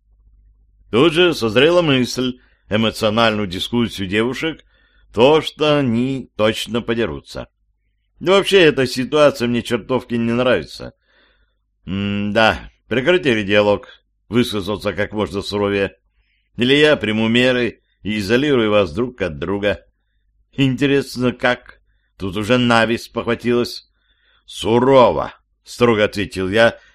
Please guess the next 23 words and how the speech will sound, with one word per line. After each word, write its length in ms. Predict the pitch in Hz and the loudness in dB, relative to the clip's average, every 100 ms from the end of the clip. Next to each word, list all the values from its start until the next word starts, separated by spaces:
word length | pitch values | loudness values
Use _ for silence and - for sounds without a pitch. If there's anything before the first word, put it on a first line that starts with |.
| _ _ | _ _
хотя 560 | 170 170 170 156 139 | -4 2 4 4 0
хотел 500 | 120 120 135 131 107 90 - _ _ | 0 -4 -2 -2 -4 -10 -20 _ _
сказать 460 | 120 120 127 127 | -2 2 0 -2
совсем 300 | 127 120 131 | -6 -2 0
другую 300 | 123 127 117 | 0 2 0
фразу — 540 | 110 151 156 101 76 80 _ _ _ - | 0 2 4 4 -2 -12 _ _ _ -16
ну, 140 | 120 | -6
касающуюся 880 | 135 127 123 113 104 98 107 92 101 | -2 0 4 2 2 -6 -8 -4 -4
косяка 720 | - 90 - 85 - 147 143 | -4 -8 -8 -8 0 4 4
и 240 | 120 87 82 | 2 -2 -6
мягкого 460 | 98 90 98 101 | -6 -6 -6 -4
места. 640 | 101 117 107 - - 52 - _ _ _ _ _ _ _ _ _ _ - | -2 -2 -4 -6 -12 -14 -16 _ _ _ _ _ _ _ _ _ _ -2
Как 320 | 110 123 95 | 4 4 2
ни 160 | 95 95 | -4 -8
странно, 800 | - 92 101 104 107 113 127 - _ _ _ - | -4 -2 0 0 -4 -6 -8 -12 _ _ _ -6
никто 340 | 107 127 202 | -2 2 4
из 160 | 196 180 | 4 4
присутствующих 1000 | 110 113 151 175 - 156 147 123 139 120 | -2 -4 -2 -2 -2 -4 -4 -4 -6 -4
даже 460 | 107 151 120 135 127 | 2 2 0 -4 -2
и 40 | |
не 120 | 123 | -2
попытался 800 | 95 98 95 85 123 - - 104 | -2 -4 -4 0 2 2 0 -6
влезть 640 | 98 107 123 110 - - | -4 0 0 -2 -8 -18